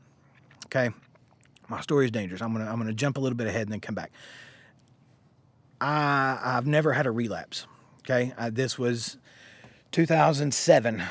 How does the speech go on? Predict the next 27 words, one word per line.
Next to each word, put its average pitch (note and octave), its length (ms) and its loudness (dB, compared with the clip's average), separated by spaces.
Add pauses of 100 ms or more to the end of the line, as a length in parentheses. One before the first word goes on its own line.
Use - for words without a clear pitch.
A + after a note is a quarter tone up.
(360)
that B2 400 -2
I A2+ 140 2
got A#2 200 0
sober. G#2 400 -4
This F3 260 -10
was A#2 80 -6
July A#2 360 0
of A2 60 -2
two B2 140 -6
thousand A2 300 -2
seven. F2+ 340 -8 (400)
I've A#2+ 160 0
never C3 220 0
had A#2 120 0
a G#2+ 40 -4
relapse. G#2 540 -6 (100)
So A#2 140 -8
that's, A2 320 -4
that's - 480 -4
a B2+ 40 -14
little A#2+ 240 -2
over A#2+ 160 -2
thirteen A#2+ 360 0
years G2+ 240 -2
at F#2 100 -18
this G2 140 -14
point. F#2+ 260 -10